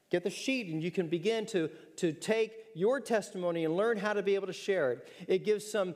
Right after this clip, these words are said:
things to avoid, like avoid too many details. Avoid terms that unsaved people will not understand. They're not gonna understand justification and sanctification and all the other Asians, all right? They're good stuff, but don't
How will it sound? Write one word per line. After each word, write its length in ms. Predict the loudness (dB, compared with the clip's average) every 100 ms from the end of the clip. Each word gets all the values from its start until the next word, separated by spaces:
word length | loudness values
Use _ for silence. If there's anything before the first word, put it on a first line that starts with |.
| -10 -4
things 360 | -2 0 -4
to 180 | -2 0
avoid, 400 | 2 2 2 2
like 240 | 2 2 0
avoid 500 | 2 2 2 -2 -10
too 240 | -6 -2
many 360 | 0 0 0 -2
details. 1300 | -2 0 0 0 2 2 2 0 -4 -10 -12 -14 -18 _ _ _ -20 _ -20 -20 -2
Avoid 540 | 0 2 0 0 -2 -10
terms 580 | -2 0 2 0 -2
that 180 | 0 0 0
unsaved 600 | -2 -2 -4 -2 -2 -2
people 300 | -8 -4 0
will 160 | 2 2
not 240 | 0 -2
understand. 800 | -6 -10 -6 -2 0 2 0 -6 -16 -20 _
They're 100 | 0
not 300 | 2 0 -2
gonna 160 | 0 0
understand 840 | 0 -2 -6 -4 0 0 0 -4
justification 1120 | -2 -2 -2 -4 -4 -2 0 0 0 -2 -2
and 140 | -2 -4
sanctification 1000 | 0 0 0 -4 -6 0 0 0 -2 -2
and 80 | 0
all 160 | 2
the 160 | 2 2
other 200 | 0 2
Asians, 440 | 0 0 -4 -4
all 80 | 2
right? 160 | 2 0
They're 120 | -2
good 160 | -2 -2
stuff, 260 | 0 0
but 120 | 0 0
don't 260 | 0 -2